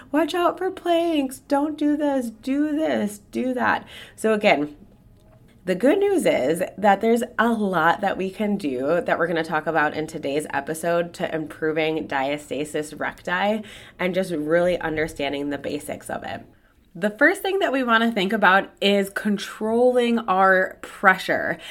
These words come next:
So our thoracic spine and our diaphragm actually have a pressure system. So every time we inhale, we pull air in,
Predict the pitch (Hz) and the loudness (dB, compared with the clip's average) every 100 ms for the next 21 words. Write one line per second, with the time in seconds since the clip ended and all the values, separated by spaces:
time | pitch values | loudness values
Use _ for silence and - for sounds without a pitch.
0 | - - 220 214 - 190 208 254 294 294 | -16 0 2 4 2 4 6 6 4 2
1 | 262 240 202 226 226 208 - 202 180 170 | 2 6 6 4 -2 -4 -4 -2 2 2
2 | 180 - 180 170 160 160 160 170 190 185 | 2 -2 -2 0 0 0 2 4 2 0
3 | 185 156 147 165 - - - 170 190 - | 2 4 2 -2 -6 -14 -4 -2 -2 -2
4 | 226 220 - 160 143 147 180 - - 175 | -2 -2 -2 0 2 2 0 -2 -2 2
5 | 156 156 - - 175 165 - 180 170 - | 4 2 -2 -2 2 2 0 -2 -2 -4
6 | 190 - - 160 - - 208 - 185 196 | -6 -6 -8 -8 -14 -4 -2 0 0 2
7 | 214 269 302 277 240 - 240 285 311 185 | 0 2 2 2 0 -4 -2 0 0 2
8 | 160 160 170 - - - - - - - | 4 4 2 -4 -18 -18 -20 -20 -20 -8
9 | 185 196 - 196 190 - 165 160 - 262 | -2 0 2 4 4 4 4 2 2 4
10 | 285 277 269 240 - | 4 4 4 4 2